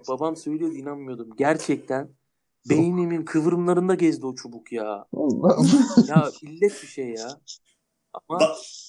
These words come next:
Speaker 1: yani şüphe
Speaker 3: ba-,
Speaker 1: etmeden
Speaker 3: şöyle,
Speaker 1: herkes
Speaker 3: aynen,
Speaker 1: ortada.
Speaker 3: başın da ağrıyor.
Speaker 1: Ama
Speaker 3: Görmüyorsun
Speaker 1: gözyaşı,
Speaker 3: yani.
Speaker 1: gözyaşı akıtıyormuş o yüzdenmiş.
Speaker 2: Evet, çok şükür ama neg-,
Speaker 3: Bence
Speaker 2: orada negatif çıktı.
Speaker 3: benim de böyle bir anım var, anlatabilir miyim?
Speaker 2: Tabii.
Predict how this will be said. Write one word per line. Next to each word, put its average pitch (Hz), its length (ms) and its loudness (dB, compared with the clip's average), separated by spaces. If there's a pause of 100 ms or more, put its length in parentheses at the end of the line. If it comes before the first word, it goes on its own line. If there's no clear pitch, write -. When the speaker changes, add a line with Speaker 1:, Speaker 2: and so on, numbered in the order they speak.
(120)
Speaker 1:
yani 123 200 -16
şüphe - 240 -8
Speaker 3:
ba-, 135 140 -2
Speaker 1:
etmeden 131 200 -4
Speaker 3:
şöyle, 143 480 -4
Speaker 1:
herkes 127 260 -6
Speaker 3:
aynen, 120 180 -4
Speaker 1:
ortada. 117 160 -8
Speaker 3:
başın 135 300 -6
da 175 100 0
ağrıyor. 110 320 -6 (1120)
Speaker 1:
Ama 170 160 0
Speaker 3:
Görmüyorsun 190 300 2
Speaker 1:
gözyaşı, 208 200 -6
Speaker 3:
yani. - 200 -4
Speaker 1:
gözyaşı 196 400 0
akıtıyormuş - 420 -8
o 156 100 0
yüzdenmiş. 113 540 -12 (600)
Speaker 2:
Evet, 82 300 0
çok 170 240 4
şükür 135 240 6
ama 120 200 6
neg-, 139 180 4
Speaker 3:
Bence 185 180 4
Speaker 2:
orada 135 200 4
negatif 127 360 4
çıktı. - 280 -12 (640)
Speaker 3:
benim 208 300 -6
de 208 100 -4
böyle 180 200 -4
bir 165 40 -8
anım 151 260 -4
var, 131 140 -6
anlatabilir 131 540 -10
miyim? 123 220 -20 (640)
Speaker 2:
Tabii. 123 260 2